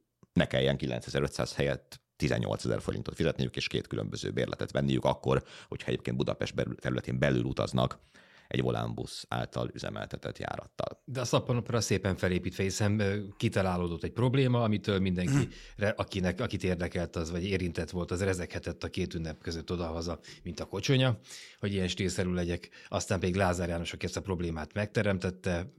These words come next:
Speaker 2: föl is emelte a megoldást, fölkínálta Karácsony Gergelynek, aki,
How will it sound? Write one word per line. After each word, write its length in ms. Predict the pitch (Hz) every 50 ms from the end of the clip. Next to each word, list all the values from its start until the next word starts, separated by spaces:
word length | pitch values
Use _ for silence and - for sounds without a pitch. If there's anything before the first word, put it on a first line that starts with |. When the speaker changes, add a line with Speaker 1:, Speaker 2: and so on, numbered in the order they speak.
| - _
Speaker 2:
föl 140 | - - 90
is 120 | 82 -
emelte 340 | - 78 78 76 76 - 107
a 40 | 101
megoldást, 500 | 98 98 90 92 92 85 85 85 80 -
fölkínálta 480 | - 90 82 - 85 78 76 76 - -
Karácsony 400 | - 87 76 80 80 - 82 78
Gergelynek, 440 | 85 98 98 90 90 87 85 82
aki, 340 | 82 82 - 90 87 - -